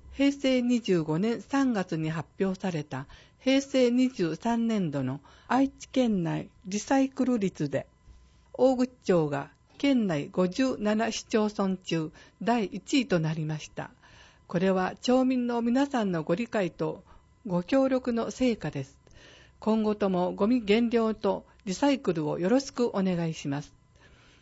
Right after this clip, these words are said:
出典、平成二十三年度、愛知県一般廃棄物処理事業実態調査によるリサイクル率が表になっています。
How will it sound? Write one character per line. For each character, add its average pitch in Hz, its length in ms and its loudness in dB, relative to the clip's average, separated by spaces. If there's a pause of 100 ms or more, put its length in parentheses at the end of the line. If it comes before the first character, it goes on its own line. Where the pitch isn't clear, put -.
(160)
出 - 260 -6 (140)
典、 196 260 0 (280)
平 277 200 4
成 269 320 2
二 254 200 4
十 160 240 0
三 208 320 0
年 175 240 0
度、 143 180 -8 (360)
愛 254 220 2
知 262 140 -10
県 170 280 -2
一 165 180 -8 (180)
般 233 240 0
廃 226 280 -2
棄 226 200 -4
物 156 300 -4 (120)
処 220 80 0
理 254 140 -2
事 254 160 -2
業 180 240 4
実 156 180 -6 (120)
態 247 180 0
調 226 300 0
査 185 140 -4
に 156 140 -2
よ 147 120 -2
る 147 160 -4 (280)
リ 180 220 -4
サ 269 220 4
イ 262 80 4
ク 262 160 0
ル 240 120 2
率 180 300 -4
が 147 200 -2 (520)
表 269 220 6
に 262 100 2
な 254 120 2
っ - 40 -6
て - 180 -4
い 143 120 0
ま 135 160 -2
す。 - 60 -18